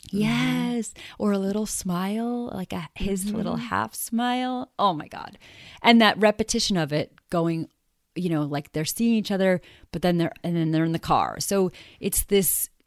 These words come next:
Speaker 2: great juxtaposition of what's going on for them alone versus what's going on for them at school. And alone, they are so incredibly intimate with one another. And at school, they don't e-, they barely look at each other.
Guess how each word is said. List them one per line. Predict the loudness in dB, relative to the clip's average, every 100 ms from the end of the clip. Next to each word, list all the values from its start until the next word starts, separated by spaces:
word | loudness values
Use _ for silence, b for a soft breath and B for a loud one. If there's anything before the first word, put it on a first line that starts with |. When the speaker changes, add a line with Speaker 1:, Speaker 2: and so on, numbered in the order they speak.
| _ _ -6
Speaker 2:
great | -2 0 2 4 4 2
juxtaposition | 0 0 0 -6 -4 -4 -4 -2
of | -2 -2
what's | -2 -2
going | 0 2 2
on | 2 0 -2 -4 _
for | -6 -2
them | 0 0 0
alone | -2 2 2 4 2 2 -2 -4 b b b
versus | -2 -2 0 -2 -2
what's | -4 -4
going | -2 0 0 -4
on | -4 -4
for | -2 -2
them | -2
at | -4
school. | -4 0 0 -2 -2
And | 0 0 -4 B B B B -4
alone, | 0 4 6 4 2 0
they | 2 4
are | 4 0
so | -4 -4 -2 2 6 6 6 2
incredibly | -4 -6 -4 0 0 0 -2
intimate | -2 -4 -4 -6 -6
with | -6
one | -2
another. | -2 -2 -2 -4 -6 -4
And | -2
at | -2
school, | -4 -2 0 0 -4 _ -20 -2
they | 0
don't | 0 0 -2
e-, | -6 -4
they | 0 2
barely | 2 0
look | -4 -8
at | -10
each | -12 -12
other. | -12 -14